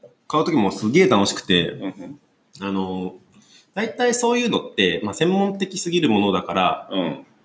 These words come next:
Speaker 1: まあ、それぞれが五万、十万とかする感じなのね。
Speaker 2: うんうん。
Speaker 1: だから俺もさすがに、その、モバイル電源が欲しいとか、ソーラー充電が欲しいとかって言ってても、
Speaker 2: うん。
Speaker 1: なんていうの？あの、キャンピングカーとかにくっつけるとかじゃない限りは、なかなか買わないもんなんだけど、
Speaker 2: うんうん。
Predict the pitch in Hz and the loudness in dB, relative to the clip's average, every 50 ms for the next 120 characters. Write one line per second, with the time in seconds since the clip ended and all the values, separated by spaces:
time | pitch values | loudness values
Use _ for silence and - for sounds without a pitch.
0 | _ - 120 113 - 175 202 226 208 175 123 107 98 92 90 - - - 95 98 | _ -2 -2 -2 0 2 2 4 4 4 2 2 2 0 -2 -4 -4 -4 0 2
1 | 107 101 98 98 95 98 98 95 95 82 80 - - - - - - 90 104 95 | 4 4 4 2 2 2 2 2 2 0 0 -2 -4 -6 -6 -8 -6 -4 -4 -2
2 | 92 87 85 80 80 85 107 - - - - _ _ _ - 165 170 - 127 117 | -2 -2 -4 -4 -6 -4 -6 -6 -6 -10 -20 _ _ _ -4 -2 0 2 4 4
3 | 127 147 151 156 151 147 139 - 156 156 143 151 147 127 101 - - - - _ | 4 4 4 2 2 0 0 2 2 4 6 6 6 4 4 0 -4 -10 -20 _
4 | _ _ _ _ _ _ _ _ _ _ - 107 101 98 90 90 87 85 85 101 | _ _ _ _ _ _ _ _ _ _ -4 0 0 2 2 0 -2 -2 -2 0
5 | 110 127 135 131 131 127 131 127 104 95 85 82 82 - 95 - - - - - | 2 2 4 4 4 4 4 4 4 4 2 0 -4 -6 -6 -2 0 0 0 0
6 | 127 113 - 110 95 107 107 107 110 110 107 107 107 - - - - - - _ | -2 -6 -6 -2 2 2 4 4 4 4 4 4 2 0 -2 -10 -14 -20 -20 _
7 | _ _ _ _ _ _ _ _ - - 104 110 113 95 98 87 78 73 87 - | _ _ _ _ _ _ _ _ -10 -4 2 2 4 4 4 0 0 -4 -4 -2
8 | - 120 107 - - - 82 80 - - - - - 98 - 92 85 90 90 87 | 0 2 0 0 -2 -8 -8 -8 -6 -6 -6 -6 -6 -6 -4 -2 0 2 2 2
9 | 85 - 90 90 87 85 - - _ _ _ _ _ _ _ _ _ - 104 87 | 0 0 -4 -6 -8 -10 -16 -20 _ _ _ _ _ _ _ _ _ -6 -4 -4
10 | 82 76 - - - - - _ _ _ - - 85 82 - - 135 151 160 160 | -4 -4 -8 -12 -12 -12 -20 _ _ _ -10 -8 -8 -6 -2 0 0 0 2 2
11 | - 165 151 185 - - 156 - - - 87 82 - - - - - - 135 107 | 2 4 4 4 2 2 0 0 0 -2 -6 -6 -6 -8 -6 -4 -2 0 0 2
12 | 92 90 - 85 95 98 98 - 80 80 80 78 78 95 95 123 135 131 127 120 | 2 0 0 0 0 0 0 0 -2 -4 -6 -4 -4 -2 0 0 0 0 0 -2
13 | - - 120 123 127 127 123 123 127 120 113 90 78 76 73 73 78 78 87 85 | 0 0 2 2 4 4 4 6 6 6 6 4 2 0 -4 -6 -6 -4 -4 -2
14 | 78 78 - - - - - - - - | -2 -4 -4 -8 -8 -10 -14 -18 -20 -20